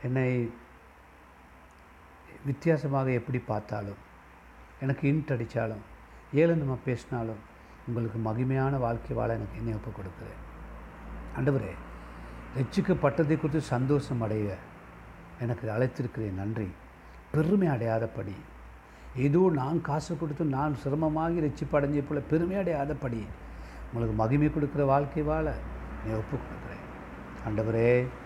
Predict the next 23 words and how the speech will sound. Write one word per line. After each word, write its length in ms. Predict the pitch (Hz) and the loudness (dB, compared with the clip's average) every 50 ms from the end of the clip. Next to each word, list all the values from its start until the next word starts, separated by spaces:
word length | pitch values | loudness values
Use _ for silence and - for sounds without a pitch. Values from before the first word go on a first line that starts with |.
| - - - - - - - - | -14 -14 -14 -14 -14 -10 -6 -4
உங்க 220 | 117 120 123 123 | 0 4 4 4
விருப்பத்தை 440 | 117 135 147 139 - 170 143 156 151 | 6 6 4 4 4 4 4 4 4
நான் 160 | 151 147 143 | 4 4 2
செய்ய 240 | 135 - 160 156 151 | 2 2 2 4 4
எனக்கு 200 | 156 151 - 151 | 2 2 0 0
கற்றுத்தாரும். 760 | 147 175 160 135 127 104 92 87 87 87 76 - - - - - - - - - - - - - - - - - - - - - | 0 0 2 2 2 2 0 -2 -6 -6 -8 -10 -10 -12 -14 -14 -14 -16 -16 -16 -16 -16 -18 -18 -18 -18 -18 -18 -16 -10 -4 2
ஆவியானுக்கு 500 | 104 120 123 131 135 131 131 131 - 139 | 2 4 4 4 4 2 2 0 0 0
இடம் 200 | 131 135 143 147 | 2 2 2 4
கொடுத்து 300 | 139 151 147 - - 147 | 2 2 0 0 0 2
வாழ 260 | 139 135 147 156 160 | 4 4 4 4 2
எனக்கு 280 | 156 147 156 151 - 160 - | 2 2 0 -2 -2 -2 0
கற்றுத்தாரும். 760 | 180 - - 104 - - 95 92 95 95 90 82 - - - - - - - - - - - | -2 -2 -2 -4 -6 -6 -6 -6 -6 -8 -8 -10 -12 -14 -14 -12 -12 -12 -12 -12 -16 -12 -4
இயேசு 340 | - 107 113 113 - - 123 | 0 0 0 0 0 -2 -2
நாமத்தில் 460 | 120 117 113 113 113 107 110 107 107 | 0 2 0 0 0 -2 -4 -2 0
ஜெபிக்கிறேன் 460 | 123 127 131 123 - 139 135 139 143 139 123 | 0 2 0 0 0 0 0 2 2 0 0
பிதாவே, 600 | 139 127 131 127 127 123 131 135 143 156 180 185 180 - - - - - - - - 117 | 0 2 2 2 2 2 2 2 2 2 0 -2 -4 -8 -16 -16 -14 -12 -10 -10 -6 -6
ஆமென். 480 | 104 98 98 101 113 135 143 131 104 - - - - - - - - - - - - - - - 120 | -4 -4 -2 2 4 4 4 4 2 -2 -8 -14 -18 -20 -18 -18 -18 -18 -18 -18 -20 -20 -16 -12 -8
ஆமென். 160 | 120 113 98 95 - - - - - - - - - - - - - - - - - | -8 -6 -6 -8 -10 -12 -12 -12 -12 -12 -14 -18 -20 -20 -20 -18 -18 -16 -12 -10 -8
எத்தனை 320 | 131 - - - 135 135 | -8 -2 0 2 2 2
பேருக்கு 340 | 127 - 147 151 135 143 - - - | 2 4 4 4 4 2 0 2 4
ஷேர் 180 | 131 123 123 - | 4 4 4 4
பண்ண 160 | 127 123 123 | 2 2 0
முடியுமோ 640 | 117 113 110 110 110 107 110 117 120 123 127 131 | 0 0 -2 -4 -4 -2 -2 0 0 0 0 -2